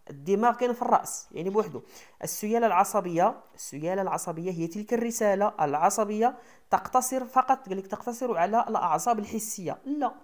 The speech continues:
السيالة العصبية ممكن تكون في أعصاب حسية وممكن تكون في أعصاب حركية، يعني هذا جواب خاطئ. التغذية والهضم، هنا الفيتامينات تتم عملية امتصاص القيت على مستوى المعي الدقيق، يعني غنشوفوا الفقرة الخاصة بالتغذية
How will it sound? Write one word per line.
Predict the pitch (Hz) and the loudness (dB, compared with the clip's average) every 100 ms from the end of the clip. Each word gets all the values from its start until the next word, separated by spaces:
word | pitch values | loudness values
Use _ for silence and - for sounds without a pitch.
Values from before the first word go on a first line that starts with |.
| - - - | -20 -20 -12
السيالة | - 214 208 | -2 2 4
العصبية | 180 185 202 185 | 4 2 0 -2
ممكن | 190 190 190 | -2 -2 -6
تكون | 190 180 | -6 -8
في | 175 | -2
أعصاب | 151 143 156 147 | -2 0 -4 -4
حسية | 185 - 233 349 | -10 -8 -8 -6
وممكن | 330 311 294 | -6 -8 -8
تكون | 285 | -8
في | 277 - | -6 -4
أعصاب | 185 - 262 | -2 0 0
حركية، | 214 240 240 233 190 139 - _ _ _ _ _ _ _ - _ | 0 2 2 2 -6 -6 -8 _ _ _ _ _ _ _ -20 _
يعني | 151 170 | -6 -4
هذا | 175 | -4
جواب | 180 233 220 | -2 -2 -2
خاطئ. | 185 160 135 _ - - - _ _ - | -4 -6 -12 _ -20 -20 -20 _ _ -6
التغذية | 190 - 226 180 190 220 190 | -2 2 2 2 4 4 4
والهضم، | 202 160 147 131 | -2 0 -4 -6
هنا | 143 175 | -6 -6
الفيتامينات | 170 165 165 160 165 190 190 | -6 -4 -4 -2 0 -2 -2
تتم | 160 175 175 | -6 -4 -2
عملية | 160 170 165 170 | 0 0 -4 -6
امتصاص | 165 165 175 165 - - _ _ _ _ _ _ 165 | -8 -4 -2 -2 -2 -10 _ _ _ _ _ _ -8
القيت | 160 175 175 | -4 -4 -4
على | 156 165 | -4 -2
مستوى | 165 - 165 165 | -4 -4 0 0
المعي | 156 156 143 | 0 -4 -4
الدقيق، | 143 151 196 202 | -4 -4 -4 -6
يعني | 175 185 | -4 -2
غنشوفوا | 185 196 208 | -4 -4 -8
الفقرة | 196 208 208 | -4 -4 -2
الخاصة | 190 - 185 - 208 | -2 0 0 0 -4
بالتغذية | 180 202 - 170 - 180 160 180 | -4 -8 -8 -12 -6 -6 -2 -2